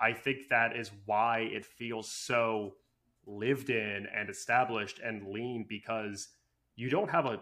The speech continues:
a choice. There's nowhere to hide when you have five main performers for thirty minutes. You have to do all that up front because there's nowhere else for them to go. There's no real room for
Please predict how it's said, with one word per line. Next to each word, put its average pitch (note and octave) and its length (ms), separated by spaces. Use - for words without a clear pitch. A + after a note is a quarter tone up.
a - 60
choice. - 440
There's A#2 220
nowhere D3+ 260
to A#2+ 60
hide B2 640
when G2+ 140
you G#2+ 180
have A#2 240
five A2+ 500
main G#2+ 400
performers G#2+ 840
for B2 140
thirty A#2 400
minutes. A2 400
You A2+ 100
have C3+ 300
to A2 60
do G2+ 280
all G2 140
that G2+ 160
up G2 180
front F#2+ 240
because G#2 400
there's A#2 280
nowhere B2 260
else B2 160
for C#3 100
them B2+ 120
to C3 120
go. B2+ 440
There's G#2+ 220
no B2 160
real B2+ 320
room A2+ 360
for G2 340